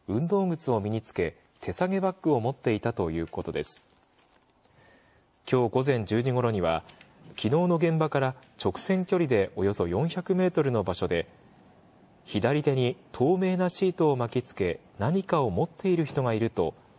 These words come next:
近くの店にいた人から警察に通報がありました。駆けつけた警察が周辺を捜索しましたが、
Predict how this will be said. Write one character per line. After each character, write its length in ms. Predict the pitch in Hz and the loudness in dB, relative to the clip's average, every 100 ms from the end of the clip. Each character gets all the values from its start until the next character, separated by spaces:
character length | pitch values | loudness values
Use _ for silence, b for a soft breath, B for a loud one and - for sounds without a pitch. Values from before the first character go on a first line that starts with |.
| - | -8
近 240 | - 196 | -2 -2
く 140 | 190 170 | 0 0
の 100 | 131 | 0
店 260 | 110 175 | 0 0
に 120 | 160 | 0
い 40 | 143 | 0
た 120 | 135 | -2
人 180 | - 123 | -2 -2
か 80 | 90 | -2
ら 140 | - | -4
警 240 | - 117 | -2 -4
察 220 | - - 131 | -4 -4 -4
に 100 | 123 | -4
通 220 | - 117 | -2 0
報 200 | 117 104 | 0 0
が 80 | 101 | 0
あ 60 | |
り 100 | 92 | -2
ま 80 | 87 | -4
し 100 | - | -4
た。 160 | 80 - - - - - B B B B B B - | -6 -6 -14 -20 -20 -20 B B B B B B -6
駆 240 | - 139 | -2 -2
け 40 | 131 | -2
つ 40 | |
け 100 | 143 | 0
た 100 | 131 | 0
警 160 | 110 107 | 2 0
察 240 | 107 - | -2 -4
が 180 | 90 87 | -2 -2
周 240 | - - 147 | -2 -2 0
辺 180 | 165 160 | 2 2
を 140 | 151 | 0
捜 280 | - 160 160 | 0 0 -2
索 260 | - 151 - | -6 -4 -2
し 80 | 135 | -2
ま 100 | 127 | -2
し 60 | |
た 100 | 101 | -2
が、 200 | 90 82 | 0 -2